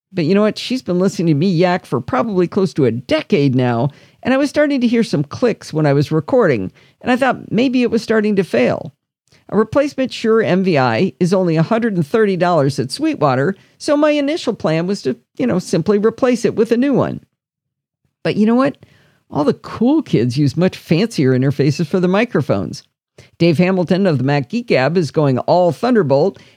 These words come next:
and he suggested maybe the problem I was having is that U S B just isn't keeping up, and I should get a fancy rig like his.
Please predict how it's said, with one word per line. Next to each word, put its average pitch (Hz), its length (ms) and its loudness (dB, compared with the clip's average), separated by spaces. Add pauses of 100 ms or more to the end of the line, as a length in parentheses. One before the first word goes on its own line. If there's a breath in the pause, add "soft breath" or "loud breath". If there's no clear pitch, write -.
and 285 120 0
he 392 100 0
suggested 233 560 0
maybe 190 260 0
the 262 140 -4
problem 143 340 0
I 180 80 0
was 196 160 0
having 127 300 0
is 175 120 -2
that 143 120 0
U 175 180 0
S 175 80 0
B 202 180 -2
just 175 280 -2
isn't 226 240 -2
keeping 226 400 -2
up, - 340 -2 (280 soft breath)
and 247 120 2
I 247 60 2
should 240 240 -2
get 247 120 2
a 202 60 2
fancy 180 540 -4
rig 143 260 0
like 135 220 0
his. 135 420 0